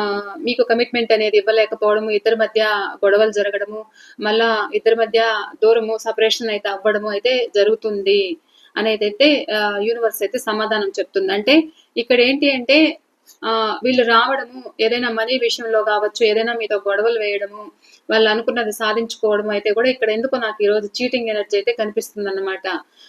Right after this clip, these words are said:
అది మీరు ఇంకా భరించలేకపోవడము, ఇద్దరి మధ్య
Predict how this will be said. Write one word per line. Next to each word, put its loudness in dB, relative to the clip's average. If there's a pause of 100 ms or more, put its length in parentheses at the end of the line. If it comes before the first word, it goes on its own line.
అది 4
మీరు 2 (200)
ఇంకా 0
భరించలేకపోవడము, 0
ఇద్దరి 0
మధ్య 0